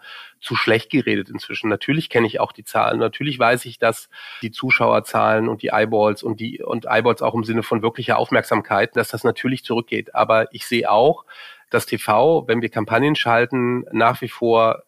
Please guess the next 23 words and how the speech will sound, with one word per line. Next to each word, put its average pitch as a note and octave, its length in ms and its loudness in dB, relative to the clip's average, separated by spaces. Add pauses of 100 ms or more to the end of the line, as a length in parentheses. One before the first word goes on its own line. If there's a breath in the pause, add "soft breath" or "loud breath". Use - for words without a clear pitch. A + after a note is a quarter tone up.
eine A2+ 160 0
Riesenrolle A#2 400 2
spielt. - 260 -6
Also G#2 360 -6
ganz A#2+ 200 0
aktuelles B2 400 -2
Beispiel, C3 380 0
wir A#2+ 80 2
haben A#2+ 140 0
die A2+ 80 -8
Best A2+ 180 -2
Minute D#3+ 240 2
dies-, C3+ 260 -10
diesmal C3 300 -2
gebucht B2 380 -4
mit B2 120 -2
der A#2+ 120 2
Kampagne A#2 600 0 (520 loud breath)
und A2+ 440 0
man A2 220 2
kann A#2+ 460 0
sowohl, A#2+ 600 2
ähm, A2+ 480 0